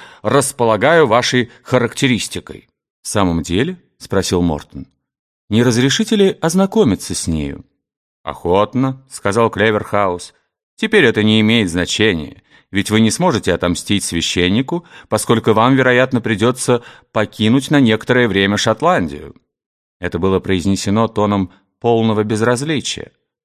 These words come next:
Услышав слова, возвещавшие ему изгнание, Мортон невольно содрогнулся в душе, но прежде чем он успел собраться с мыслями, Клеверхаус начал читать. «Генри Мортон,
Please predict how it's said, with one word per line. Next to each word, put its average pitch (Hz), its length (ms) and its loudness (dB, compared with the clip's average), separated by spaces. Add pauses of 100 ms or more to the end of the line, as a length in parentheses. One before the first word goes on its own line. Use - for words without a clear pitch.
(100)
Услышав 156 500 0
слова, 127 480 2
возвещавшие 104 920 -2
ему 104 380 0
изгнание, 98 880 -2 (380)
Мортон 110 420 0
невольно 120 540 2 (220)
содрогнулся 107 840 0
в - 20 -8
душе, 76 440 -8 (340)
но 101 160 0
прежде 127 280 2
чем 127 220 2
он 123 80 4
успел 123 380 0
собраться 110 560 -2
с - 100 -6
мыслями, 170 560 0 (300)
Клеверхаус 165 760 0
начал 107 380 -2
читать. - 640 -12 (800)
«Генри 180 520 4
Мортон, 120 680 0